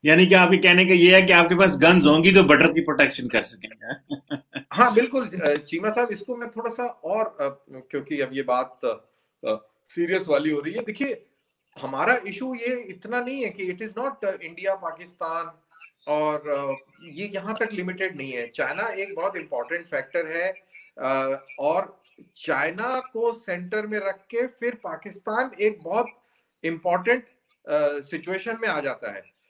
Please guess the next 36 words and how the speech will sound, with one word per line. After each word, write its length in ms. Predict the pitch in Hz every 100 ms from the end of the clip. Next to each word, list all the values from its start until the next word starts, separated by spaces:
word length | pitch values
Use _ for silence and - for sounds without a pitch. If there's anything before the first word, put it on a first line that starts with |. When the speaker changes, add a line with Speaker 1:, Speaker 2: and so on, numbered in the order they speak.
| _
Speaker 2:
अगर 220 | 131 156 202
चाइना 400 | 190 170 196 233
को 140 | 240
हटा 320 | 202 202 214
दें 100 | 247
तो 120 | 247
पाकिस्तान 720 | - 196 180 202 208 208 233 -
की 120 | 214
situation 460 | 208 180 190 185 214
वो 200 | 214 190
नहीं 200 | 160 147
है, 120 | 143
ये 60 | 165
आप 180 | 180 180
भी 80 | 208
समझेंगे। 440 | 156 123 107 110 _ _ _ -
तो 80 | 190
चाइना 500 | - 175 165 214 254
एक 120 | 208
बहुत 200 | 208 202
important 460 | 180 156 147 156
factor 300 | 147 131 143
है। 220 | 151 185 _ 165
अगर 260 | 180 247
चाइना 440 | - 190 170 214 240
को 160 | 240
counter 380 | 226 190 190 220
करना 260 | 208 202 226
है 60 |
तो 120 | 240
पाकिस्तान 640 | 226 180 165 190 - 226 262 -
एक 300 | 208 - _ _ _ _ _
इशू 340 | - 185 277 233
है 120 | 233
which 180 | 247 240
gets 280 | - 208